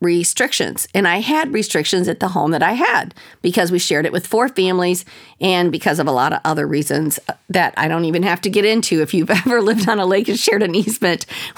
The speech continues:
with a group of people, then you already know what I'm talking about. So my purpose was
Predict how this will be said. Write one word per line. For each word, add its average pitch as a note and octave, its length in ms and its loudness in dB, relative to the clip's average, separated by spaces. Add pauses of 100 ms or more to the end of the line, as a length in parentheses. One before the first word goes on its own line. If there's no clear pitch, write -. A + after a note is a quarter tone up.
with D4+ 160 4
a C4+ 80 4
group A#3 320 2
of A3+ 100 0
people, F#3 480 2 (220)
then G3+ 180 4
you F3+ 220 2 (220)
already F3+ 240 4
know D#3+ 140 2
what D3 100 0
I'm C3+ 80 0
talking - 300 -4
about. - 300 -4 (1120)
So C4+ 460 2 (340)
my G3+ 200 4
purpose C4+ 640 0
was F3+ 500 2